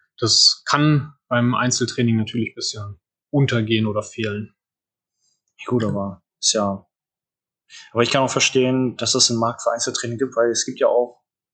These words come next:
Speaker 2: Schüler, die sich vor Gruppentraining scheuen, oder?
Speaker 1: Ja, genau. Genau,
Speaker 2: Ja,
Speaker 1: richtig.
Speaker 2: deswegen,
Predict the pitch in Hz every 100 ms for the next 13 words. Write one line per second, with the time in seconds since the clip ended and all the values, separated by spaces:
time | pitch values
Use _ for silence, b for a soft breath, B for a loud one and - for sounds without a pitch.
0 | _ - - 131 135 127 113 120 - -
1 | 120 110 135 123 - 113 107 - 131 101
2 | - - 151 _ _ - 131 151 151 160
3 | 113 107 _ - 120 107 107 113 107 113
4 | 113 110 101